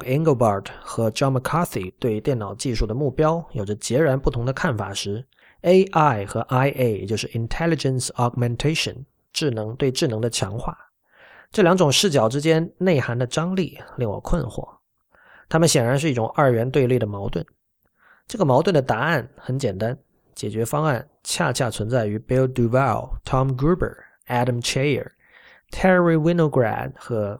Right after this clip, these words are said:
Gary Bretsky 这些工程师与科学家做出的每一个决定当中。他们全都有意识地选择了以人类为核心的设计。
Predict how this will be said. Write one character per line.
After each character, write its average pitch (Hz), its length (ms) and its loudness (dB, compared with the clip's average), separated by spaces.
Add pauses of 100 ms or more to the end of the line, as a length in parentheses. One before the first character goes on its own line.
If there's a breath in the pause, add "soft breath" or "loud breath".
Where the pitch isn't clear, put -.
(140)
Gary 123 300 4
Bretsky 123 560 -2
这 110 80 -4
些 110 100 -4
工 139 180 -4
程 120 160 0
师 139 280 0
与 123 120 -4
科 - 220 0
学 143 140 2
家 147 180 4
做 143 180 2
出 - 120 0
的 135 60 2
每 113 180 0
一 101 80 -6
个 127 80 0
决 113 200 -2
定 139 200 -2
当 104 180 -6
中。 104 180 -8 (880 loud breath)
他 - 80 2
们 214 120 4
全 147 200 2
都 214 140 4
有 120 240 4
意 196 160 0
识 139 140 0
地 120 100 4
选 107 260 0
择 107 140 0
了 123 140 2
以 107 260 -2
人 110 280 0
类 180 180 4
为 107 160 0
核 104 200 -2
心 117 220 -2
的 113 100 0
设 110 240 -2
计。 - 200 -14